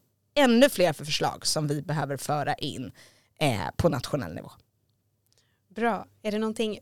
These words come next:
Speaker 2: utöver er egen proposition som ni ser fram emot på stämman?
Speaker 1: Det sociala, att träffa medlemmar igen,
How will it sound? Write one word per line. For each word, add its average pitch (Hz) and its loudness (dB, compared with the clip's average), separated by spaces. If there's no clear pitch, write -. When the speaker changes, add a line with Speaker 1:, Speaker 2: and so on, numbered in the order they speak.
Speaker 2:
utöver 240 0
er 196 -4
egen 196 -6
proposition 202 -6
som 185 -6
ni 185 -6
ser 202 -8
fram 220 -6
emot 180 -10
på - -20
stämman? 202 -10
Speaker 1:
Det 127 -6
sociala, 151 2
att 160 -6
träffa 180 4
medlemmar 214 6
igen, 220 4